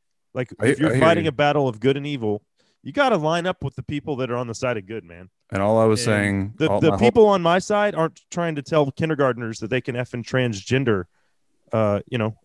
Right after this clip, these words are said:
Speaker 1: indoctrinate
Speaker 2: I know.
Speaker 1: them, them with, I mean, so, so
Speaker 2: I know, but, but my whole point last week was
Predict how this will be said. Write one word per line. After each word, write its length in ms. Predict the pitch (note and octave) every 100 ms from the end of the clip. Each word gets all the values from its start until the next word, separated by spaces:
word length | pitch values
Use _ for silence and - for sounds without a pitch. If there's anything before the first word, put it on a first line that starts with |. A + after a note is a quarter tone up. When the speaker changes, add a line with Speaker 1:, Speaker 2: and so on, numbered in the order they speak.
| _
Speaker 1:
indoctrinate 520 | A#2+ A2 B2+ B2+ C3
Speaker 2:
I 20 | D#3
know. 120 | F#3
Speaker 1:
them, 240 | C#3+ F#3+ -
them 200 | A#2+ A2+
with, 160 | A2+ _
I 40 | C3+
mean, 160 | D3+
so, 280 | - F3+ D#3
so 200 | - F3 E3
Speaker 2:
I 40 |
know, 200 | F3+ D3
but, 260 | A#2 C3+ G#2+
but 160 | C#3
my 160 | B2+ D3
whole 120 | D#3+
point 220 | C#3+ D#3
last 260 | C3 C#3 -
week 200 | A2 -
was 400 | G#2 G2 F#2+